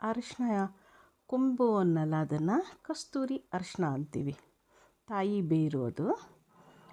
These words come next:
ಹಾಗಾಗಿ ಅದನ್ನು ನಾವು ಕಸ್ತೂರಿ ಅರಿಶಿಣ ಅಂತೀವಿ. ಉದ್ದುದ್ದ ಸಣ್ಣ ಗುದ್ದಕ್ಕಿರುತ್ತಲ್ಲ, ಅದನ್ನು ನಾವು ಕೊಂಬು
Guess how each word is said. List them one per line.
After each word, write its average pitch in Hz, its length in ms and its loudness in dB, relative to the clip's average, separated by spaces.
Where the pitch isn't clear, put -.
ಹಾಗಾಗಿ 214 580 2
ಅದನ್ನು 202 360 -2
ನಾವು 170 200 0
ಕಸ್ತೂರಿ 226 540 -4
ಅರಿಶಿಣ 175 360 -2
ಅಂತೀವಿ. 185 400 -2
ಉದ್ದುದ್ದ 254 340 -2
ಸಣ್ಣ 226 220 2
ಗುದ್ದಕ್ಕಿರುತ್ತಲ್ಲ, 202 760 -4
ಅದನ್ನು 190 340 0
ನಾವು 180 200 0
ಕೊಂಬು 240 320 4